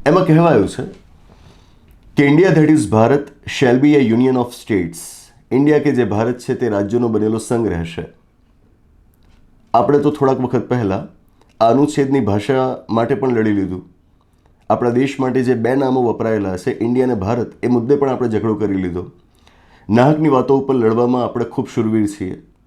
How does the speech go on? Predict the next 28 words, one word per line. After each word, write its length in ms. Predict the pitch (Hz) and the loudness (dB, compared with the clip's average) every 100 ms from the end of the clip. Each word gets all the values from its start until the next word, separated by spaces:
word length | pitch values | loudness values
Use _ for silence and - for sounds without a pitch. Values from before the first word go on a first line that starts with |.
| _ _ _ - | _ _ _ -2
આપણે 220 | 110 131 | -2 -2
ત્યાં 220 | 127 120 | 0 0
આગળ 160 | 120 120 | 0 -2
બહુ 140 | 120 | -2
શુરાતન 460 | 120 117 117 117 104 | -2 -2 -2 -2 -4
દાખવીએ 460 | 92 101 92 90 | -4 -4 -4 -4
છીએ. 300 | 87 90 85 - _ _ _ _ _ _ _ _ _ _ _ _ _ 101 | -6 -10 -10 -14 _ _ _ _ _ _ _ _ _ _ _ _ _ 2
ધ્યાનથી 340 | 131 165 156 | 2 4 2
વાંચો, 460 | 92 87 - - - - | 2 -2 -6 -12 -14 0
ત્યાં 180 | 220 160 | 2 2
આગળ 140 | 165 | 0
કહેવાયું 460 | 131 123 139 101 82 | 0 0 2 2 -2
છે, 140 | - - - _ _ _ | -8 -12 -18 _ _ _
"ઇન્ડિયા 300 | 127 147 170 | 0 2 2
કે 180 | 165 165 | 0 0
જે 100 | 156 | 0
ભારત 340 | 110 113 139 | 0 0 -2
છે 180 | 143 151 | -4 -6
તે 140 | - 120 | -2 -2
રાજ્યોનો 400 | 104 104 131 127 | -2 -2 0 0
બનેલો 320 | 117 117 127 | 0 0 -2
સંઘ 320 | 127 110 101 | -2 -2 -2
રહેશે." 380 | 90 82 - 78 - _ _ - | -2 -6 -10 -14 -16 _ _ -4
રાજ્યો 300 | 107 110 123 | -2 -2 -2
કયા? 240 | 131 143 101 - _ _ _ _ _ _ _ - - - - | -2 -4 -4 -12 _ _ _ _ _ _ _ -20 -20 -8 -4
તો 60 | |
પાછળ 400 | 120 123 123 185 | 0 2 2 0
બંધારણના 840 | 160 123 123 139 147 147 151 156 | 0 2 2 2 2 2 2 -2